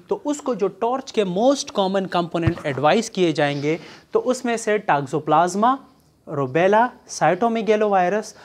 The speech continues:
और herpes simplex वायरस ये एडवाइस किए जाते हैं, जबकि other का जो सेगमेंट है तो इसको हमेशा एडवाइस नहीं किया जाता। इसको तब एडवाइस किया जाता है कि अगर प्रेग्नेंट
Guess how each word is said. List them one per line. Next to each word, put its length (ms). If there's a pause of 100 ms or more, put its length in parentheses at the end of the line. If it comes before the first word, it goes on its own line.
(160)
और 200
herpes 580
simplex 460
वायरस 380 (240)
ये 140 (100)
एडवाइस 400
किए 240
जाते 340
हैं, 240
जबकि 300 (220)
other 300
का 80
जो 160
सेगमेंट 580
है 200 (340)
तो 140
इसको 300
हमेशा 540 (500)
एडवाइस 480
नहीं 340
किया 180
जाता। 380 (120)
इसको 280 (240)
तब 160
एडवाइस 440
किया 180
जाता 300
है 180
कि 100
अगर 340
प्रेग्नेंट 440